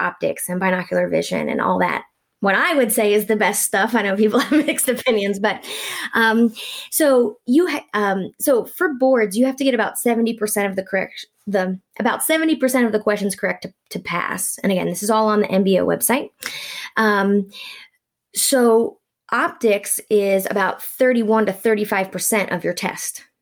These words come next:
right? So, like, I tell students, if you're sitting there saying, "I don't like optics,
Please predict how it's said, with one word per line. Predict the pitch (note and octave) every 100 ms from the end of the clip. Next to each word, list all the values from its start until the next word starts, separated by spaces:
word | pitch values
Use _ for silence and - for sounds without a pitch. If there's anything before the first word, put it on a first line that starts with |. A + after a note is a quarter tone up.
| _ _
right? | G3 G3 G#3
So, | - G#3+ G3 F#3+ - - - -
like, | G3+ -
I | A3+
tell | B3+
students, | G3+ - C#4 A3+ F#3 F#3 - _ _ _ _ _ _ _
if | A3+
you're | G#3+ C#4
sitting | D4+ D4
there | B3
saying, | A3+ A3+ G3+ - -
"I | A3
don't | B3
like | A#3+ A3
optics, | G3 F#3 F#3 F3+ -